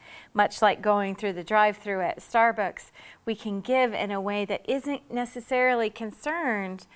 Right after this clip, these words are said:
with what we get out of it, um, and we can keep our eyes forward on the path in front of us. May we be the sort of people, friends, who invite,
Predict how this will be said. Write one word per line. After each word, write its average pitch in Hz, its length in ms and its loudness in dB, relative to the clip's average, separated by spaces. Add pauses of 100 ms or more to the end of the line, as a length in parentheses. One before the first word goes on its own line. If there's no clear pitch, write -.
(220)
with 202 180 -6
what 226 180 0
we 233 100 -4
get 240 400 -4
out 269 220 -2
of 220 220 -4
it, 156 200 -6 (460)
um, 214 480 -4 (180)
and 202 160 -4
we 190 100 -4
can 190 220 -14
keep 240 320 -10
our 202 280 -2
eyes 185 320 -4
forward 175 480 -6
on 180 100 -8
the 180 60 -14
path 190 400 -10 (100)
in 185 140 -10
front 175 260 -4
of 165 100 -12
us. - 340 -10 (920)
May 220 180 4
we 233 240 0
be 220 380 -2
the 202 120 -4
sort 226 360 2
of - 260 -4
people, 233 380 2
friends, 190 600 0
who 214 140 -4
invite, 208 800 0